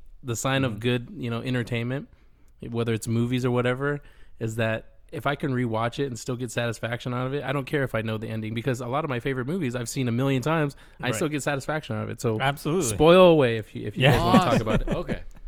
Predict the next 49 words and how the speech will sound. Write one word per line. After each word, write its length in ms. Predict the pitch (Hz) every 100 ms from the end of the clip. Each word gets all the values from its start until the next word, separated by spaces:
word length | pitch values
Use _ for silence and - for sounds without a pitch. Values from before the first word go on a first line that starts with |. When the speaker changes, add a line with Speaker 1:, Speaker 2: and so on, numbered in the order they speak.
| - - 175 180
Speaker 3:
Well, 160 | 143 143
cool. 420 | 175 156 92 -
So, 560 | - 147 156 151 135 - -
um, 600 | 131 135 131 127 117 110 - - -
yeah, 180 | 156
so 160 | 110 -
Carlo, 640 | - 147 139 131 151 185 - - - - - - - -
you 100 | 165
know, 320 | 151 127 135 120 - - -
we've 180 | 143 196
talked 200 | 214 208
about 180 | 190 143
Black 240 | 151 147
Mirror 160 | 143 135
on 120 | 131
this, 220 | 117 - -
on 140 | 127 123
this 100 | 117
pod 340 | 117 117 104
before. 520 | 110 - 107 107 110
We're 220 | 98 104 92
a 60 |
fan. 640 | - 135 135 131 127 95 -
We 120 | 117 110
like 320 | 110 117 -
that. 240 | 113 104 -
You 80 |
know, 180 | 175 139
they, 120 | 151 127 -
they 120 | 170
all, 140 | 202
the 160 | 156 160
episodes 380 | 190 190 196 160
feel 160 | 170
like 160 | 156 131
mini 260 | 127 143 135
movies. 840 | 120 117 113 98 67 - - - -
You 100 | 107
know, 100 | 110
Speaker 2:
Right. 180 | 104 -
Speaker 3:
like, 40 | 101
s-, 200 | - -
some 260 | - 135 127
are 40 |
forty 300 | 113 165 165
minutes, 300 | 156 156 147
some 160 | - 127
are 80 | 123
eighty. 400 | 104 95 85